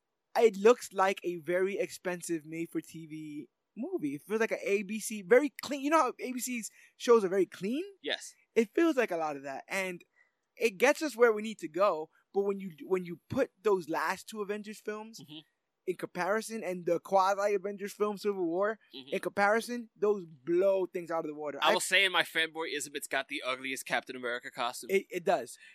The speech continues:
Speaker 1: If, and it also feels like everybody, everybody's in it, but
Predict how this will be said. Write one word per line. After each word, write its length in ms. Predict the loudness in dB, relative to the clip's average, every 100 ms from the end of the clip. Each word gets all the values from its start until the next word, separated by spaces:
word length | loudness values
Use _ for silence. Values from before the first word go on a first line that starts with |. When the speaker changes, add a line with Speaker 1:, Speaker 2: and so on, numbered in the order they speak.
| _ 2
Speaker 1:
If, 200 | 2 4
and 120 | 4 6
it 60 |
also 280 | 6 4 2
feels 200 | -4 0
like 160 | 0 2
everybody, 720 | 0 0 2 6 6 4 -4 _ _ _ _ _ _ _ _ _ 0
everybody's 420 | 2 4 4 4
in 140 | 2 0
it, 140 | 0
but 120 | -2